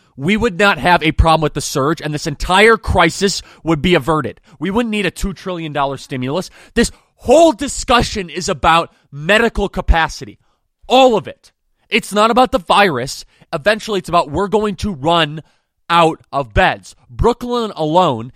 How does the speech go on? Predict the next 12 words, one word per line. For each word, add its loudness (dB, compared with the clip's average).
has -10
had -6
sixteen -10
hospitals -6
closed -6
since -10
two -10
thousand -6
three. -10
That's -2
just -6
Brooklyn. -6